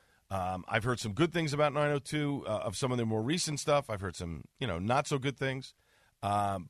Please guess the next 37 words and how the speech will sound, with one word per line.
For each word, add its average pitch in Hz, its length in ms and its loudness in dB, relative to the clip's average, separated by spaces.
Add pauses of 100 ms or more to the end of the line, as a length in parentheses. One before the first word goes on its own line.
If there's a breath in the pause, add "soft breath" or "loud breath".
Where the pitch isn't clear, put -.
but 127 260 6
I 127 140 4
am 120 300 -2
happy 160 300 0
that 135 160 -6
these 131 220 -2
guys 117 380 2
have 104 120 -4
found 117 260 0
a 95 40 -6
spot 131 380 2 (360)
where 107 120 -4
they 110 160 2
are 104 80 0
going 117 260 2
to 110 120 -4
eventually 110 440 0
brew 117 240 0
from. 120 380 -4 (400 soft breath)
Uh, 87 220 -2 (180)
you 147 80 -2
know, 123 80 4
it'll 110 100 2
probably 131 300 0
take 131 200 -2
a, 113 400 0
you 123 80 -2
know, 107 140 2
a 104 40 0
year 123 160 0
or 135 60 2
so 127 160 0
to 120 80 0
get 110 140 -2
up 113 140 0
and 110 120 -2
running. 107 260 0